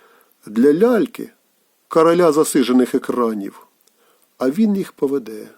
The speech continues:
у чорну, чорну муть. Так от, панове,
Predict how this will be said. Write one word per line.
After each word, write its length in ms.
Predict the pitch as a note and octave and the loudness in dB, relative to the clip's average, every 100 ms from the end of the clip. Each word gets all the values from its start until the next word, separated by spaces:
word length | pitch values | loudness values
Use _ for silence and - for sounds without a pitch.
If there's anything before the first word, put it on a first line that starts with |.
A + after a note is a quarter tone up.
| _ _ _ | _ _ _
у 60 | - | -20
чорну, 680 | - - G3 F#3+ - D#3 D#3 | -10 -6 -6 -6 -12 -18 -18
чорну 500 | - F#3+ - - A1 | -14 -14 -14 -18 -20
муть. 520 | - - - _ - - _ - _ _ _ _ | -20 -20 -20 _ -20 -20 _ -20 _ _ _ _
Так 200 | - - | -16 -14
от, 120 | A#2 | -14
панове, 340 | - B2 B2 | -14 -12 -12